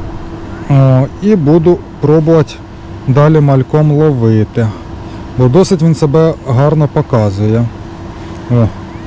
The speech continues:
трошки щось криво тут пішло, я думаю, щас воно порветься. Трохи неправильно, мабуть, зробив. О, кіт здоров, знову прийшов.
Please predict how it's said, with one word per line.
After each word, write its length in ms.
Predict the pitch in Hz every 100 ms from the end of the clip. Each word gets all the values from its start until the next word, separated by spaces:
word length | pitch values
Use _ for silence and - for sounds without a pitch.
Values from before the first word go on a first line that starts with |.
| - - -
трошки 320 | 143 - 139
щось 220 | - 123
криво 340 | - 139 123 117
тут 120 | 117
пішло, 440 | - 143 - 175
я 80 | 123
думаю, 320 | 117 123 120
щас 220 | - 127 120
воно 160 | 117 -
порветься. 400 | 117 110 104 113
Трохи 320 | - 147 135
неправильно, 560 | 120 107 135 120 117 117
мабуть, 340 | 117 113 117 - - - - - -
зробив. 300 | 127 123 139 214
О, 200 | 190 - - - -
кіт 180 | 175 131
здоров, 420 | 120 175 180 131
знову 340 | 123 143 123
прийшов. 440 | 110 120 - 117